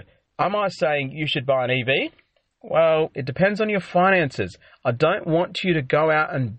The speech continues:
borrow money to buy a Tesla. That would be foolish. Remember, borrowing money to buy a car is foolish for personal use. So you need to be able to have the cash, in my opinion, humble opinion,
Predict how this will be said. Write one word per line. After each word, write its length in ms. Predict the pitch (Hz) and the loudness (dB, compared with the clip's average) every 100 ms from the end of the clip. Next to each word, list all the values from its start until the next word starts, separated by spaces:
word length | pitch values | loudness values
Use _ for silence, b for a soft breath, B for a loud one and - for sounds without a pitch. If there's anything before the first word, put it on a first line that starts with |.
| - | -2
borrow 400 | 196 165 170 165 | 0 2 2 2
money 560 | 156 147 165 143 170 - _ | 2 2 2 2 0 -6 _
to 80 | 139 | -4
buy 300 | 135 143 147 | 0 2 2
a 100 | 139 | 0
Tesla. 580 | - - 160 147 127 92 B B | -2 -2 0 2 0 -2 B B
That 220 | 110 151 - | 0 2 2
would 140 | 147 | 0
be 100 | 160 | 0
foolish. 680 | 139 - 160 170 147 - - b b | -4 -2 2 4 4 2 -6 b b
Remember, 380 | 139 160 135 95 b b | 4 4 2 0 b b
borrowing 640 | 104 135 170 202 208 196 | -2 2 2 2 0 2
money 460 | 170 160 170 123 120 _ | 4 4 2 0 -2 _
to 80 | 120 | -6
buy 280 | 101 143 165 | 0 2 2
a 80 | 143 | 0
car 540 | - - 165 131 117 - - | -2 -2 0 0 -2 -6 -4
is 320 | 147 143 - _ | -2 -2 -6 _
foolish 500 | _ - 185 185 147 - | _ -2 2 4 2 -2
for 80 | 143 | -8
personal 540 | - 131 127 131 123 | 0 0 0 -4 -4
use. 480 | 104 131 117 - - _ B B B | 0 0 0 -4 -16 _ B B B
So 240 | - 147 135 - | -4 0 0 -2
you 160 | 135 120 | -4 -2
need 540 | 123 131 147 175 175 | -2 0 0 0 -4
to 80 | 185 | -4
be 180 | 185 180 | 0 2
able 300 | 170 165 156 | 2 2 2
to 100 | 143 | 0
have 160 | 131 | 0
the 80 | 110 | -2
cash, 520 | - - 131 143 214 - | -6 -8 -4 -4 -6 -12
in 160 | 110 | -10
my 220 | 104 170 | -6 -6
opinion, 420 | 226 - 117 147 226 | -6 -6 -6 -6 -6
humble 240 | 123 120 110 | -6 -4 -4
opinion, 420 | 95 107 123 214 | -4 -6 -6 -6